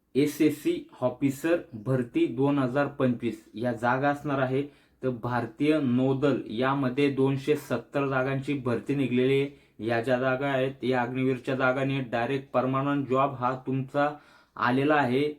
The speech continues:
तर यामध्ये नक्की अप्लाय करा. पदाचे नाव असणार आहे एसएससी ऑफिसर. टोटल पद राहणार आहेत दोनशे सत्तर. टोटल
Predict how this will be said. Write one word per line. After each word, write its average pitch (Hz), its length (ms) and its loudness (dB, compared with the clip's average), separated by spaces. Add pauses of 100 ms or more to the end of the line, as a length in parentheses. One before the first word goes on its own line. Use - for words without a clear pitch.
(140)
तर 107 60 -6
यामध्ये 131 560 0
नक्की 139 360 0
अप्लाय 135 320 0
करा. 143 300 0 (440)
पदाचे 143 400 0
नाव 147 260 2
असणार 143 340 -2
आहे 143 320 2 (280)
एसएससी 147 600 0
ऑफिसर. 131 560 -2 (220)
टोटल 156 420 0 (400)
पद 151 220 2
राहणार 135 360 2
आहेत 143 300 2 (260)
दोनशे 139 560 0
सत्तर. 131 540 -2 (680)
टोटल 139 420 2